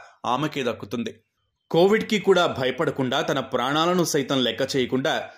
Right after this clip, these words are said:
స్వయంగా కేజీహెచ్ వద్ద ఉంటూ రోగులకు అవసరమైన సేవలు అందించారు అనురాధ. అలాగే ఇతరత్రా ఏ కష్టం వచ్చినా తానున్నానంటూ ప్రజలకు, కార్యకర్తలకు నిరంతరం అండగా ఉంటున్న ఆమెకు నియోజకవర్గంలో మంచి పరపతి ఉందనే చెప్పక తప్పదు.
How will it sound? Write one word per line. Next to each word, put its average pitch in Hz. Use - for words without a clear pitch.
స్వయంగా 208
కేజీహెచ్ 170
వద్ద 135
ఉంటూ 123
రోగులకు 147
అవసరమైన 127
సేవలు 123
అందించారు 120
అనురాధ. 113
అలాగే 120
ఇతరత్రా 160
ఏ 131
కష్టం 170
వచ్చినా 170
తానున్నానంటూ 185
ప్రజలకు, 165
కార్యకర్తలకు 147
నిరంతరం 143
అండగా 147
ఉంటున్న 156
ఆమెకు 139
నియోజకవర్గంలో 143
మంచి 135
పరపతి 131
ఉందనే 127
చెప్పక 131
తప్పదు. 113